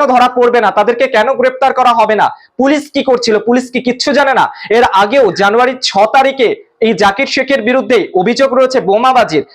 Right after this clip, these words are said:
তীব্র বোমাবাজি করেছিল জাকির শেখেরা, কিন্তু তারা কেন ছাড় পাবে? সেই প্রশ্নগুলো করা হচ্ছে, কিন্তু উত্তর নেই। মুখ্যমন্ত্রী স্বয়ং, পুলিশ মন্ত্রী স্বয়ং পুলিশকে অপদার্থ বলছে, এসপি বদলের কথা বলছে,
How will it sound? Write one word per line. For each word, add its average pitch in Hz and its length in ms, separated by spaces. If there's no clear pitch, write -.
তীব্র 254 320
বোমাবাজি 240 520
করেছিল 247 400
জাকির 202 280
শেখেরা, 180 400
কিন্তু 240 220
তারা 214 280
কেন 294 240
ছাড় 247 280
পাবে? 170 220
সেই 240 260
প্রশ্নগুলো 240 520
করা 247 220
হচ্ছে, 240 300
কিন্তু 233 220
উত্তর 254 440
নেই। 247 180
মুখ্যমন্ত্রী 247 640
স্বয়ং, 233 280
পুলিশ 285 260
মন্ত্রী 269 360
স্বয়ং 208 320
পুলিশকে 285 500
অপদার্থ 220 580
বলছে, 247 260
এসপি 208 460
বদলের 202 420
কথা - 300
বলছে, 240 320